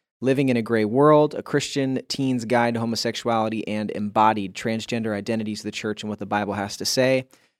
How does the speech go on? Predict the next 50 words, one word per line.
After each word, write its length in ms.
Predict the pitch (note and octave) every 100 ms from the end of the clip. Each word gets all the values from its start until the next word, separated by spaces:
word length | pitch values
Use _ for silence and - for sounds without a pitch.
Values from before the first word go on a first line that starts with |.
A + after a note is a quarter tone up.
| _ _
He's 160 | D3 D3
also 180 | D3 C#3+
served 340 | - C#3+ C3
as 100 | A#2
the 40 |
general 300 | A#2+ B2+ A#2 -
editor 320 | B2+ C3 C3
for 160 | -
the 80 | A#2
new 160 | A#2+ A#2+
book, 240 | A#2 A2+
Two 180 | - C3+
Views 240 | B2 B2+
on 100 | A#2
Homosexuality, 840 | A#2+ A#2+ A#2+ A2 A#2+ B2 B2 C3 B2+
the 80 | G#2+
Bible, 320 | A2+ A2+ A2+
and 100 | G#2
the 40 |
Church. 420 | - C#3 C3 -
He's 220 | - B2+ G#2+
given 240 | A#2+ A2+
talks 280 | A#2 A2 -
to 80 | G2+
thousands 520 | - B2+ C#3 B2+ A2+
of 80 | A2
people 280 | A2+ G#2+ G#2+
worldwide 500 | G#2+ G#2 G#2 G2+ G2+
on 60 |
the 60 | G2+
topic 360 | G#2 F#2+ G2
of 80 | F#2+
faith, 240 | - G2+ -
sexuality, 640 | G#2+ - A2 G2 G2+ F#2+
and 120 | F#2
gender. 380 | G#2 A2+ A2+ A2+ _ _ -
And 80 | A#2+
he 60 |
and 40 | A#2
his 140 | A2
wife, 200 | A2+ G#2+
Chris, 300 | - B2 -
live 100 | A2
with 120 | G#2+
their 80 | G2+
four 180 | - A2
kids 300 | - G#2+ G2+ -
in 100 | G2+
Boise, 320 | G#2+ G#2+ A2
Idaho, 400 | - D3+ F#2+